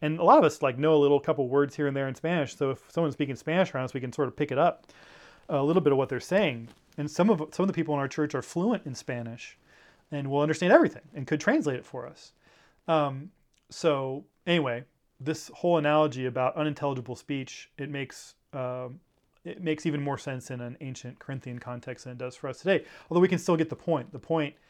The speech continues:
is, is that foreign speech makes the other person a foreigner and someone that cannot be understood.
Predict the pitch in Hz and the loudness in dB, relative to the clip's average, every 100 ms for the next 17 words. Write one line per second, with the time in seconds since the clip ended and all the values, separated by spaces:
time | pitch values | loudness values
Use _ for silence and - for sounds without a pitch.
0 | _ _ _ 156 143 135 117 127 131 - | _ _ _ -4 -4 -4 -6 -6 -6 -12
1 | - 175 190 170 139 - 180 165 - - | -4 0 2 2 -2 -6 0 0 -2 -6
2 | 143 143 - 147 160 156 151 143 131 143 | -6 -6 -6 -8 -2 0 0 -2 -6 -10
3 | 139 _ 180 185 143 110 107 117 _ _ | -14 _ 0 2 2 0 -14 -20 _ _
4 | _ _ _ _ _ _ 143 127 123 127 | _ _ _ _ _ _ -14 -12 -12 -16
5 | - - 156 135 135 135 139 123 131 139 | -12 -6 -4 -4 -6 -4 -4 -2 -6 -8
6 | 123 117 - 147 135 101 | -10 -10 -8 -4 -4 -4